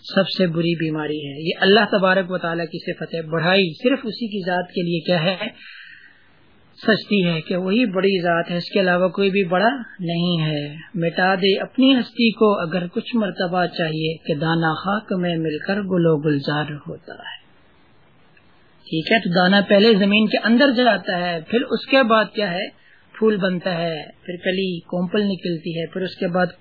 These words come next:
کبھی کبھی بڑا تناور درخت بن جاتا ہے، لیکن پہلے کب کہاں جاتا ہے؟ پہلے خاک میں ملتا ہے۔ اس کے بعد تو جو اپنے آپ کو چھوٹا سمجھتا ہے وہی حقیقت کے اندر بڑا ہوتا ہے۔ جو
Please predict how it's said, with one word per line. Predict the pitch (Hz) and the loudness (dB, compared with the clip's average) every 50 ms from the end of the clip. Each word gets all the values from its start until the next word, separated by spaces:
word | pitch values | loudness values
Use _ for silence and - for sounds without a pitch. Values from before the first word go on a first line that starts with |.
| - | -2
کبھی | - 180 165 175 180 180 | -2 0 2 2 2 2
کبھی | 170 175 165 175 160 | 2 0 -2 -2 -2
بڑا | 151 156 180 185 196 196 190 | -2 -2 0 0 0 0 0
تناور | - - 185 175 175 170 175 175 185 | 0 -2 -2 -2 0 0 0 0 -2
درخت | 170 160 190 226 - - - 202 | -2 0 2 2 2 2 2 2
بن | 208 208 196 180 | 2 4 4 4
جاتا | 180 170 160 - 185 165 | 4 2 2 0 0 -2
ہے، | 165 160 - - - - - - _ - - | -2 -4 -6 -10 -18 -20 -20 -20 _ -4 0
لیکن | 175 185 185 175 208 190 185 | 4 4 4 4 2 0 0
پہلے | 170 208 185 190 208 214 | 2 0 0 2 2 2
کب | 202 247 247 226 202 - | 4 4 2 2 2 0
کہاں | 208 190 233 269 | 2 4 4 4
جاتا | 247 277 247 226 - - 240 220 190 | 6 6 4 4 4 4 2 2 2
ہے؟ | 190 208 262 - _ _ _ _ _ _ _ - | 0 -4 -6 -10 _ _ _ _ _ _ _ -4
پہلے | 185 185 185 180 170 | -2 0 2 2 0
خاک | - - 180 175 180 180 - - | 0 2 2 2 2 2 0 -2
میں | 165 165 165 | -4 -4 -4
ملتا | 160 156 151 143 - 160 151 143 | -4 -6 -8 -8 -10 -12 -10 -10
ہے۔ | 139 143 151 147 143 - - - | -10 -12 -14 -14 -16 -20 -14 -10
اس | - - - | -10 -10 -8
کے | - - 170 160 | -4 -4 -4 -4
بعد | 147 156 151 147 143 - _ - | -4 -4 -6 -6 -8 -10 _ -6
تو | 180 180 | -4 -2
جو | 165 190 233 - | 2 2 2 2
اپنے | - 202 - - 214 214 | 0 -4 -2 -2 -2 -2
آپ | 214 - 196 - - | 0 -2 -2 -4 -2
کو | - 214 | -2 -2
چھوٹا | 196 - - 196 208 196 147 175 175 | -2 -2 -2 -2 0 2 2 2 4
سمجھتا | 220 202 196 190 - - - 202 180 | 4 2 2 0 -2 -2 0 0 2
ہے | 170 170 - - _ _ - _ _ _ - | 2 0 -2 -4 _ _ -20 _ _ _ -4
وہی | 175 180 202 202 190 | -2 0 0 0 0
حقیقت | 175 170 175 165 - 185 170 - | 0 -2 -6 -6 -6 -6 -6 -4
کے | - 180 | -4 -4
اندر | 170 170 165 - - - _ _ _ - - _ - - | -2 0 0 -2 -4 -6 _ _ _ -20 -20 _ -8 -2
بڑا | 165 170 165 165 160 156 151 | 0 2 2 2 0 -2 -4
ہوتا | 156 147 - - 151 147 143 | -8 -10 -10 -10 -10 -10 -10
ہے۔ | 143 139 135 147 170 _ _ _ - - - _ _ - | -10 -12 -14 -16 -20 _ _ _ -20 -20 -20 _ _ -6
جو | - 160 - | -2 -2 0